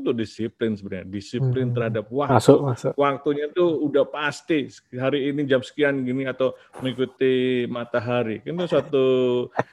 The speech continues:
Speaker 1: eh, suatu latihan disiplin. Dan memang manusia itu, eh, cenderung abai, cenderung waspada,
Speaker 2: Hmm.
Speaker 1: cenderung. Nah,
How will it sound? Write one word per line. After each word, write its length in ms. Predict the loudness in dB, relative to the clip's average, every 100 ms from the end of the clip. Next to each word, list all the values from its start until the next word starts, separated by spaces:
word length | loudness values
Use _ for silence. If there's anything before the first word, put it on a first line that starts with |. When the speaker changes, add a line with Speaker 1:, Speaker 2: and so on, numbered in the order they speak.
| -6
Speaker 1:
eh, 240 | 0 0 0 -4
suatu 400 | -4 -2 0 -2
latihan 560 | -4 -8 -14 -6 -6
disiplin. 1000 | -6 -8 -12 -2 -2 0 0 2 0 -4 _ _ -20 -18 -16
Dan 320 | -4 -2 -2
memang 240 | -4 -2 -2
manusia 480 | 0 0 0 0 0
itu, 160 | 0 -2 0
eh, 480 | 0 0 0 0 0
cenderung 640 | 0 -2 -2 -2 0 -2 -4
abai, 560 | -6 -4 -4 -6 -12 -18 -20
cenderung 400 | -12 -8 -6 -2
waspada, 560 | -2 2 4 4 4 0
Speaker 2:
Hmm. 80 |
Speaker 1:
cenderung. 560 | -2 -4 -4 -2 0 -2 _ _ _ _ _ _ _ _ _ _ -20 _ -6
Nah, 480 | -2 0 -2 -6